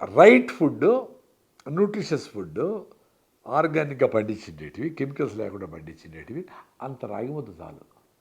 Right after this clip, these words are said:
ఒక జొన్న రొట్టె చాలు, అన్ని శనగలు చాలు, ఒక సీజనల్ ఫ్రూట్ చాలు, అంత మునగాకు చాలు,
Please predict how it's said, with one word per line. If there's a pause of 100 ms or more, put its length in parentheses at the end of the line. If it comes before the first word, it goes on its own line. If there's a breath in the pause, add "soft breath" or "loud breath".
(400 soft breath)
ఒక
జొన్న
రొట్టె
చాలు,
అన్ని (100)
శనగలు
చాలు, (380 soft breath)
ఒక
సీజనల్
ఫ్రూట్
చాలు, (260 loud breath)
అంత
మునగాకు
చాలు,